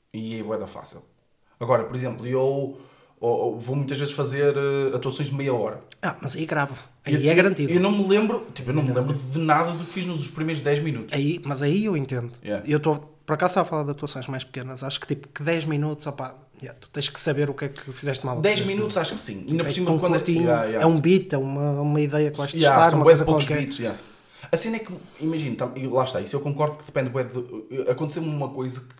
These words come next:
Speaker 1: que eu só me apercebi ao gravar, que foi, eh, numa, já não me lembro de uma data,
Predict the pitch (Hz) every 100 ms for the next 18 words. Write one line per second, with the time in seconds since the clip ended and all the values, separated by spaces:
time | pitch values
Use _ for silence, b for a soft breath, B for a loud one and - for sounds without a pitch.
0 | - 147 - 165 156 - - 139 147 127
1 | 120 107 110 143 - b b b - -
2 | 147 123 101 - B B B B 131 131
3 | 127 127 135 127 127 120 117 147 151 147
4 | 143 139 131 160 165